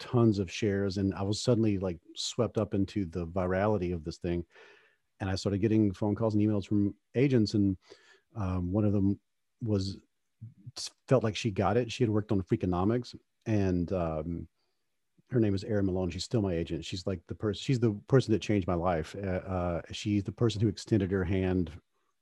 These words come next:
a-, and pulled me up on stage. And, um, she's like, "Let's make a b-, this into a book." And so that turned into the, to the book. And now that book is, um,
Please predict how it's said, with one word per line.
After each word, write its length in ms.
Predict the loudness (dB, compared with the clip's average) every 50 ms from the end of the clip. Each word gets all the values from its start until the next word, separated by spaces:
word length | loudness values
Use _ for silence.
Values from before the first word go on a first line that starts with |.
| -8
a-, 200 | -6 -4 -4 -4 -4 -4
and 180 | -4 -4 -2
pulled 180 | -2 -2 0 0
me 120 | 0 0
up 120 | -2 -2 -2
on 120 | -4 -4
stage. 440 | -4 -2 -2 0 0 0 -2 -4 -8 -6
And, 220 | -2 0 0 0 -2 -4 -10 -18 -20 -20 -20 -20 -20 -20 _ _ _ -4
um, 460 | -2 -2 0 2 2 2 2 0 -2 -6 _ _ _ _ -16 -10
she's 180 | -8 -6 -4
like, 140 | -4 -4 -4
"Let's 140 | -4 0 2
make 120 | 2 2
a 40 | 0
b-, 120 | -2 -6 -6 -8
this 120 | -6 -4
into 160 | -2 0 0 0
a 20 |
book." 240 | 0 -2 -4 -2 -2
And 140 | -2 -2 0
so 140 | 0 2 2
that 160 | 2 2 2
turned 160 | 4 4 4
into 260 | 4 4 2 0 -2
the, 240 | -2 -2 -2 -4 -4 -6 _ -14
to 160 | -14 -14 -6 -4
the 260 | -2 -2 -2 -2 -2
book. 280 | 0 0 0 0 2
And 100 | 2 2
now 180 | 4 4 4 4
that 180 | 4 2 2 0
book 220 | -2 -4 -4 -6
is, 220 | -8 -10 -10 -10
um, 380 | -10 -10 -8 -8 -10 -10 -12